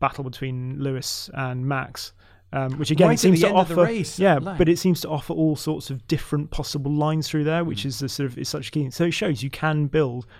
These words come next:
Speaker 1: a modern track where you can have exciting racing, and it looks spectacular. So yeah, that's, that's just, um, I mean, Lewis is gonna win the championship. Vettel's made too many mistakes. That's all you need to know, isn't it, really?
Speaker 2: Yeah, it's, it's,
Speaker 1: There you go.
Speaker 2: it,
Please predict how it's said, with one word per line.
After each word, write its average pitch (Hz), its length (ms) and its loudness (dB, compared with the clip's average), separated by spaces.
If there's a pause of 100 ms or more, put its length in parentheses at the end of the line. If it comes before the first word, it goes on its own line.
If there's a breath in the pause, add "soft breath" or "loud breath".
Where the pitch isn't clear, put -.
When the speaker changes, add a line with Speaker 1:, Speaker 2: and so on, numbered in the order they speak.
(160 loud breath)
Speaker 1:
a 139 80 -4
modern 143 320 -2
track 127 440 -4 (260 soft breath)
where 143 180 4
you 139 160 2
can 135 100 -2
have 135 140 -4
exciting 135 480 -6
racing, 123 380 -8 (420 soft breath)
and 131 100 -6
it 131 60 -4
looks 131 140 -8
spectacular. 143 520 -10
So 127 260 -4 (120)
yeah, 127 220 -4
that's, 131 240 -10
that's - 260 -12
just, - 240 -12
um, 120 180 -10
I 151 60 -2
mean, 156 80 6
Lewis 185 140 6
is - 40 -8
gonna 131 140 -6
win 127 120 -8
the 120 60 -12
championship. 127 400 -8
Vettel's 127 300 -8
made 123 140 -10
too 123 100 -10
many 117 100 -10
mistakes. 113 320 -14
That's - 180 -16
all 123 60 -12
you 117 80 -14
need 113 140 -14
to 123 80 -12
know, 123 60 -6
isn't 113 220 -8
it, 120 40 -8
really? 123 120 -4
Speaker 2:
Yeah, 101 120 -4
it's, 117 220 -8
it's, 131 240 -4
Speaker 1:
There 117 120 -6
you 123 120 -4
go. - 60 -14
Speaker 2:
it, - 100 -20